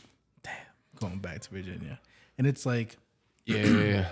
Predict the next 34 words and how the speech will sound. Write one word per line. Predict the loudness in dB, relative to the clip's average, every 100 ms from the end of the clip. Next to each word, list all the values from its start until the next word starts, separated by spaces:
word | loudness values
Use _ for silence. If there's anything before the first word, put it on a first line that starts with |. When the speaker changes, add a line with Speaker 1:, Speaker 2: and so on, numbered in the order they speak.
| -2
Speaker 1:
<clears throat> | 0
and | 0
it's | 0
Speaker 2:
It | -2
Speaker 1:
not | 0
Speaker 2:
was |
Speaker 1:
to | 0
say | 2 4
Speaker 2:
both. | 4
Speaker 1:
that, | 4 0 0
like, | 0 -2
Virginia | 0 4 6 4 2
sucks. | -2 0 0 -2 -6
It's | -6 -2
just, | -4 0
like, | -2 -2 -4 _ _ _ _ _ _ _ _ _ _ _ 0
it, | 2 2 -2 -10 _ _ _ _ -4
like, | -2 0 2
mentally, | 4 2 0 0 0 0
I | -2
can | -2 -2
see | -2 -2 -2 -2
it, | -2
how | -2 0
it | -2
could | -4 -6
become | -8 -4 -2 -2 -2
something | -4 -4 -2 0 0
where | 0
it's | -2 -4
like, | -2
am | 2 2
I | 2
backtracking? | 2 0 -2 -6 -6 -10 -16